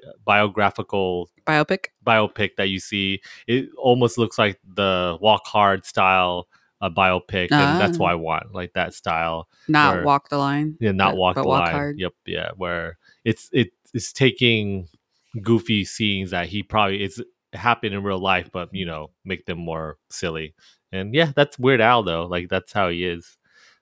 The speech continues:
Speaker 1: Uh, I thought he lost the weird. Maybe that's why he doesn't have the word weird in here, but he lost it
Speaker 2: Oh,
Speaker 1: in
Speaker 2: to
Speaker 1: the
Speaker 2: Scott. He,
Speaker 1: in
Speaker 2: he, he,
Speaker 1: canon
Speaker 2: he
Speaker 1: wise.
Speaker 2: donated, he donated to,
Speaker 1: Yeah.
Speaker 2: oh, he ta-, he donated to P F T, right?
Speaker 1: Yeah.
Speaker 2: Yeah.
Speaker 1: Something.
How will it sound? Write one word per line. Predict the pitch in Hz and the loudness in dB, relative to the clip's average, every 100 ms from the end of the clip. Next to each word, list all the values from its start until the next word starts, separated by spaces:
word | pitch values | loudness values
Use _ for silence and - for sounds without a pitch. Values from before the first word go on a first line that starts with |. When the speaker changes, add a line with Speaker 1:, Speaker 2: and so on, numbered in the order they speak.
| _ - | _ -8
Speaker 1:
Uh, | 90 82 80 95 | -6 -6 -8 -8
I | 120 | -6
thought | - 233 | 0 0
he | 135 | 2
lost | 107 127 - - | 4 2 0 -12
the | 92 | -10
weird. | 87 107 104 _ - - | -4 -4 -4 _ -20 -4
Maybe | 180 | 0
that's | 180 165 147 | 2 2 4
why | 135 127 | 2 2
he | 113 | 0
doesn't | 113 | -2
have | 110 98 | -2 -4
the | 92 | -2
word | 101 90 82 | -2 -2 -4
weird | 101 95 87 | -2 -2 -4
in | 82 | -8
here, | 85 85 | -8 -10
but | 80 | -10
he | 85 | -10
lost | 90 90 90 - 92 | -2 0 0 -2 -8
it | 82 - _ _ _ _ _ - | -8 -12 _ _ _ _ _ -6
Speaker 2:
Oh, | 143 | -4
Speaker 1:
in | |
Speaker 2:
to | 139 | -4
Speaker 1:
the | |
Speaker 2:
Scott. | - 151 143 | -4 -2 -2
He, | 156 151 | -2 -4
Speaker 1:
in | 156 | -2
Speaker 2:
he, | - | -2
he, | 147 | 0
Speaker 1:
canon | 143 123 123 107 | 2 2 0 -4
Speaker 2:
he | 101 - | -2 0
Speaker 1:
wise. | 143 | 2
Speaker 2:
donated, | 139 139 151 | 2 0 -4
he | |
donated | 143 139 139 139 135 131 | -2 -2 -2 -4 -4 -2
to, | 120 | 0
Speaker 1:
Yeah. | 190 | 4
Speaker 2:
oh, | |
he | 208 240 | 4 4
ta-, | 247 233 | 0 0
he | 190 | 0
donated | 214 220 185 | 0 2 0
to | 170 - _ | -2 -6 _
P | - 160 | -2 -2
F | |
T, | - 165 143 | -2 -4 -2
right? | 147 156 _ - | -2 -6 _ -4
Speaker 1:
Yeah. | 113 98 87 85 - | 0 0 -2 -6 -10
Speaker 2:
Yeah. | 71 139 - _ - | -12 -14 -16 _ -10
Speaker 1:
Something. | 117 107 87 | -8 -8 -10